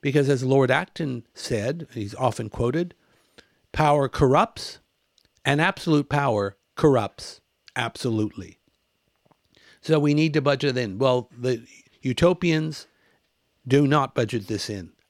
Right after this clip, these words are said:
of the God factor and the kink in human nature. So every attempt to build their perfect world without God results in tyranny, dictatorship,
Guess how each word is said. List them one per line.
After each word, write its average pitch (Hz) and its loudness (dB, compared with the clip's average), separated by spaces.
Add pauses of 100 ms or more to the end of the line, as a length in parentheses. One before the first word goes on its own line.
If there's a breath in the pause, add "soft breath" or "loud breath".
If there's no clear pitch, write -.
of 123 0 (340)
the 113 -4
God 135 0
factor 123 -2 (300)
and 120 -2
the 113 -6
kink 135 -4
in 117 -4
human 113 -2
nature. 156 -4 (320 soft breath)
So 139 -4
every 160 2
attempt 151 -4
to 123 -6
build 139 4
their 127 2
perfect 147 0
world 135 0
without 131 -2
God 95 -6 (320)
results 127 2
in 131 -6
tyranny, 165 0 (380 soft breath)
dictatorship, 127 -2